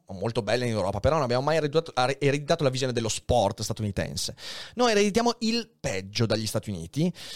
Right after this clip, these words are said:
Ecco, forse è meglio stare allerta, perché non vorrei mai trovarmi in una nazione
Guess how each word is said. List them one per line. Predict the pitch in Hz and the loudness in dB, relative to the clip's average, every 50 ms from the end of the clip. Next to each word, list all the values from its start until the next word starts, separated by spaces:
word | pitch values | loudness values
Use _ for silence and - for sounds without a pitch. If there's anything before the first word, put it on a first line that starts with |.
| - - - - - | -14 -14 -10 -6 -6
Ecco, | 214 - 208 | -4 -4 -2
forse | 190 - 294 294 - 277 | 0 0 0 0 0 0
è | 240 | 2
meglio | 190 190 202 226 240 240 | 2 2 2 2 2 2
stare | 208 - - - 165 165 165 170 | 0 0 -2 -4 -2 0 2 2
allerta, | 156 147 127 101 90 - - - - - - 120 117 | 2 0 -2 -4 -6 -12 -14 -16 -14 -10 -8 -8 -2
perché | - 151 147 139 - 165 165 | 0 0 0 2 2 2 2
non | 170 180 214 254 277 247 196 | 4 4 4 4 4 4 4
vorrei | 160 170 190 208 214 202 175 | 4 4 4 4 2 2 2
mai | 160 165 185 180 | 2 2 2 2
trovarmi | - 233 202 196 185 202 220 233 233 226 | 2 2 4 4 4 4 4 2 2 2
in | 196 165 | 2 2
una | 147 139 135 127 127 | 2 4 4 4 4
nazione | 143 185 - - - - 202 196 175 160 151 156 196 240 277 269 - | 4 2 0 -2 -4 0 4 6 8 8 6 6 2 2 0 -2 -6